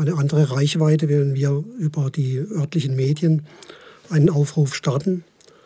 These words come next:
Und, äh, es war so, dass, äh, doch einige Hinweise eingingen, aber letztlich war kein entscheidender Hinweis dabei.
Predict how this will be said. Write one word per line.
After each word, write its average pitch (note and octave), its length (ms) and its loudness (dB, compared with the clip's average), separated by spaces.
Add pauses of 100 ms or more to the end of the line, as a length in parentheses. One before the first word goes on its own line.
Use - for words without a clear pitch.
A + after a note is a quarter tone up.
(640)
Und, C#3+ 460 0
äh, C3+ 360 2
es E3+ 180 -2
war C#3+ 100 4
so, D3+ 240 4
dass, D3+ 360 4
äh, C#4 40 -10 (280)
doch E3 160 2
einige D3+ 320 4
Hinweise C#3+ 540 4
eingingen, D#3+ 540 4
aber D3 240 -2
letztlich C#3+ 480 -4
war C3+ 220 -2
kein C#3+ 440 0
entscheidender D3 580 -2
Hinweis C3 360 -6
dabei. C3+ 400 -10